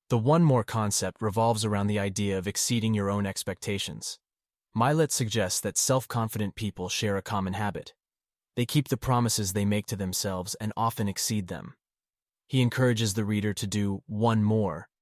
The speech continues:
than what they initially planned. This could be an extra set at the gym, an additional minute of meditation, or one more session of focused work. Over time,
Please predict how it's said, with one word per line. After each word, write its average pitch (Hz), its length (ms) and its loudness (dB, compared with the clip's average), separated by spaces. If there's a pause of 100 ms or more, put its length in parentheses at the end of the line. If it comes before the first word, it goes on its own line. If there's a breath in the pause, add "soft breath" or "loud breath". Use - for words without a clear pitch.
than 113 140 2
what 107 160 0
they 104 100 0
initially 98 460 -2
planned. 98 480 -6 (800)
This 120 160 2
could 117 180 2
be 107 140 0
an 104 80 2
extra 107 260 -2
set 101 280 0
at 95 80 -4
the 107 80 -6
gym, 98 420 -2 (340)
an 120 80 4
additional 117 460 4
minute 104 300 4
of 87 80 -6
meditation, 95 720 -4 (280)
or 127 160 6
one 113 240 4
more 104 180 4
session 92 380 -2
of 82 80 -10
focused - 400 -6
work. - 340 -8 (840)
Over 120 220 6
time, 98 420 0